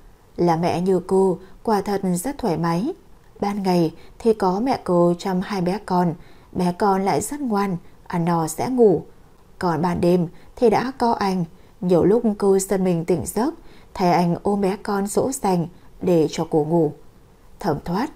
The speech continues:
mà bé con đã tròn một tháng tuổi.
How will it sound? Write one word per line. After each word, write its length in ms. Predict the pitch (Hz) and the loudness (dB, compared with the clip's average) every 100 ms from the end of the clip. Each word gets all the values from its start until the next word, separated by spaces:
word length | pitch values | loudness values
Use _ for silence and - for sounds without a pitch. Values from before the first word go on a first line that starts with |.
| - - - | -14 -16 -4
mà 220 | 214 196 | 0 0
bé 180 | 208 240 - | 0 -2 0
con 300 | 185 185 170 - - | 2 2 -2 -8 -6
đã 300 | 190 170 269 285 | -2 -2 -2 -4
tròn 240 | 226 185 | -2 2
một 160 | 180 - | 0 0
tháng 220 | 160 190 | -6 -2
tuổi. 360 | 269 226 151 | 4 4 4